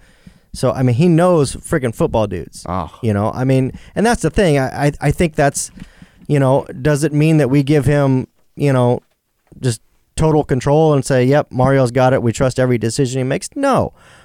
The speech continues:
Speaker 1: But I think we probably should go ahead and give him the benefit of the doubt at this point because he's clearly,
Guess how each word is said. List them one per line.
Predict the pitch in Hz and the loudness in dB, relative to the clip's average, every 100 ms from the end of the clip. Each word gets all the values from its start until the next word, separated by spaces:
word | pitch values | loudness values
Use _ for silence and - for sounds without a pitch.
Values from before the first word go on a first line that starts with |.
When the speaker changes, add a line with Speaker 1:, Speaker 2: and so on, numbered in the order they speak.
| - | -4
Speaker 1:
But | 175 | 0
I | 160 139 | 2 2
think | 175 139 | 0 0
we | 135 | 0
probably | 151 143 131 131 | 2 0 2 0
should | 127 135 | 0 -2
go | 120 127 | 0 2
ahead | 120 123 | 2 2
and | 117 | 0
give | 123 | 0
him | 123 | 0
the | |
benefit | 104 123 113 120 | 0 0 2 -2
of | 104 | -2
the | 101 | 0
doubt | 113 123 | 2 2
at | 104 | 0
this | 131 135 | -2 -2
point | - 104 92 | -2 -2 -2
because | 104 113 98 | -4 -4 -2
he's | 104 | -6
clearly, | - - 180 185 131 107 | -8 -2 2 2 2 0